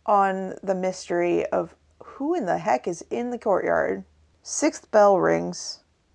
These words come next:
and the sound startled me from my reverie. Yet another seven-word sentence.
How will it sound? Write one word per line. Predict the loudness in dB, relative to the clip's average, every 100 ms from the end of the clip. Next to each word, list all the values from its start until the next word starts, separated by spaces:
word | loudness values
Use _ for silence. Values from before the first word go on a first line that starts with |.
| -2
and | 0 0
the |
sound | 0 4 4 4
startled | 0 2 4 2 0
me | -4
from | -4 -4 -2
my | 0
reverie. | 0 -2 -6 -8 -10 -12 _ _ _ _ _
Yet | 0
another | 2 0 0 0
seven-word | -2 -6 -6 -8 -8
sentence. | -10 -12 -12 -12 -16